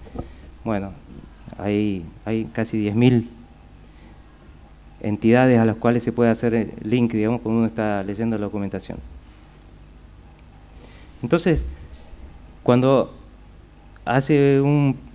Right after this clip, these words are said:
par de meses, este, salió la, el, la propuesta de charlas para la conferencia, eh, justamente me había estado por esos días preguntando qué, qué tal, qué bueno sería poder hacer algo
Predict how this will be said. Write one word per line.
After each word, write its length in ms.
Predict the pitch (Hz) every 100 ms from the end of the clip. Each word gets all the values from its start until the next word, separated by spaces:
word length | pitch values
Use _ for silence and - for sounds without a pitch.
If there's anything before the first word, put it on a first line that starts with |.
| -
par 160 | 143
de 80 | 139
meses, 400 | 143 151 139 120
este, 540 | 117 120 113 104 98 - - - - - - - - - - - - - - - - - - - -
salió 320 | 107 117 131
la, 340 | 131 120 117 117
el, 480 | 110 110 107 104 101
la 100 | 101
propuesta 380 | 110 107 131 131
de 80 | 120
charlas 300 | 131 127 117
para 320 | 120 110 107
la 100 | 110
conferencia, 720 | 113 117 127 123 139 131 -
eh, 400 | - 110 104 101 98 - - - - - - - - - -
justamente 380 | 120 127 131 123
me 80 |
había 120 | 120 123
estado 340 | 135 131 131
por 160 | 117 120
esos 140 | 123
días 140 | 131 127
preguntando 520 | 120 117 131 135 117 - -
qué, 460 | 147 147 139 127 -
qué 120 | -
tal, 280 | 139 139 - -
qué 100 | -
bueno 200 | 139 156
sería 360 | - 127 151 151
poder 340 | 127 131 156 160 - - -
hacer 320 | - 113 143 139
algo 400 | 143 147 156